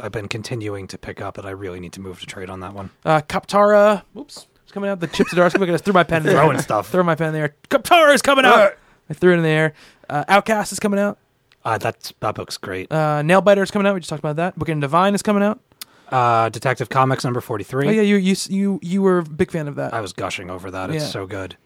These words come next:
Speaker 2: Yeah. Future Imperfect number four comes out, so I'm excited about that. I really have been loving that, that series. I'm excited about Ms. Marvel. I, I really liked the, the Last Day stuff so far. I think it's, the way they're doing it is very interesting, and obviously the, uh, the,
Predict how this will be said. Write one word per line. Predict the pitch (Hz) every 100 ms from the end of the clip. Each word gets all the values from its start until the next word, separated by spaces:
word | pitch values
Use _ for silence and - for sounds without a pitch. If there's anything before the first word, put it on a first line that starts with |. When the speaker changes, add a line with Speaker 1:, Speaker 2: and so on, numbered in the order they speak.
| _
Speaker 2:
Yeah. | - 110 - - -
Future | 233 220
Imperfect | 214 196
number | 185 160
four | 185 185 - _ _
comes | 170 160
out, | 160 165
so | -
I'm | 160
excited | 151 165 160
about | 151 151
that. | 151
I |
really | 151 156 156 151 147 _ _
have | - 160
been | 151 147
loving | 156 151 151 147 147 - _
that, | 143 143 135 - -
that | 151 139
series. | 151 143 147 - -
I'm | 233 277
excited | 262 254
about | 233
Ms. | 208 180
Marvel. | 180 170
I, | 170 180
I | 185
really | 185 185 185
liked | 175 175 - -
the, | 160 156 151 - _ -
the | 160
Last | 160 -
Day | 156
stuff | 143 156 143
so | 147
far. | 151 147
I |
think | 151 151
it's, | 143 135 - - _ _
the | 165
way | 180 185
they're | 175
doing | 151 175 165
it | 156
is |
very | 139 156 156
interesting, | 143 135 151
and | 147
obviously | 156 156 147 131 143
the, | 139 143 135
uh, | 127 147 _ _ _ _ _ _ _
the, | -